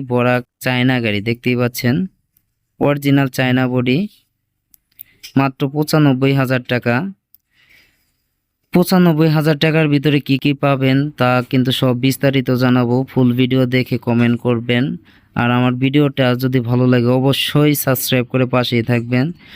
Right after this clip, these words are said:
দেখেন, সাবস্ক্রাইব করলে কিন্তু আপনার টাকা পয়সা লাগবে না, কিন্তু আমি ভিডিও আপলোড দেওয়ার সাথে সাথেই কিন্তু ভিডিওটা আপনি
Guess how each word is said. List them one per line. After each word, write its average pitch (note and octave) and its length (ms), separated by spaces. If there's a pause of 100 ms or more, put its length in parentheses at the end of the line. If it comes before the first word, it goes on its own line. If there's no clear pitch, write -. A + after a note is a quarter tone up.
(300)
দেখেন, C3 440
সাবস্ক্রাইব C3 600
করলে C3 240
কিন্তু C3 260
আপনার B2+ 260
টাকা C3 300
পয়সা C3 280
লাগবে A#2 320
না, A#2+ 140 (560)
কিন্তু C#3+ 380
আমি C3+ 240
ভিডিও C#3 360
আপলোড C#3 420
দেওয়ার C#3 280
সাথে C3+ 220
সাথেই C#3+ 420 (580)
কিন্তু C3+ 260
ভিডিওটা C3+ 580 (180)
আপনি B2+ 320